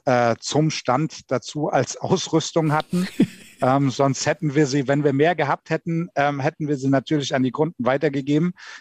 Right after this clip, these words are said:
Speaker 1: Aber wir hatten keine. Das war wirklich nur unsere Ausstattung.
Speaker 2: Ja.
Speaker 1: Ich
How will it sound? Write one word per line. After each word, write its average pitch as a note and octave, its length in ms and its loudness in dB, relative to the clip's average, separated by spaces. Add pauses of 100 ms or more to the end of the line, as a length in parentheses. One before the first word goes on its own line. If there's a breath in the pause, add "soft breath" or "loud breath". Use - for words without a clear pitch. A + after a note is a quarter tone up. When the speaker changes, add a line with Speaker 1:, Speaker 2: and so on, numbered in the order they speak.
(100)
Speaker 1:
Aber B2+ 260 4
wir B2 140 2
hatten C#3+ 200 -4
keine. C#3+ 480 2 (180)
Das - 240 -4
war B2 200 2
wirklich C#3+ 340 -2
nur C#3+ 300 4
unsere D3 380 2
Ausstattung. D#3+ 800 0 (1500 loud breath)
Speaker 2:
Ja. - 320 -4
Speaker 1:
Ich C#3+ 120 0